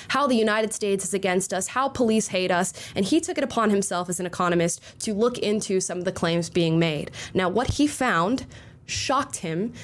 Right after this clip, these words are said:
and shocked the world. And instead of people wanting to see the research and the evidence that he has put together, they told him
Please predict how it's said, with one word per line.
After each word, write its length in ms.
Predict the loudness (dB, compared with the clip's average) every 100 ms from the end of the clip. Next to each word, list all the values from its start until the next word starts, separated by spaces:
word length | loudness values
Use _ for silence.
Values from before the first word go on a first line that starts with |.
| -4
and 120 | -2
shocked 460 | 0 0 -2 -2 0
the 80 | 2
world. 420 | 4 4 2 -2 -8 -10
And 140 | -2 2
instead 380 | 2 0 -2 -2
of 100 | 0
people 320 | 0 2 4
wanting 540 | 4 4 2 0 0
to 120 | 0
see 420 | -2 -4 -4 -4 -4
the 200 | 0 2
research 680 | 4 2 0 -4 -4 -6 -8 -8
and 140 | 0 2
the 160 | 2 0
evidence 560 | 0 2 2 0 -2 -6 -6
that 100 | -4
he 200 | 0 2
has 140 | 2
put 180 | -2 -6
together, 500 | -4 -2 2 2 2 -2 -8
they 240 | -2 0 0
told 320 | 0 0 0
him 360 | 2 2 2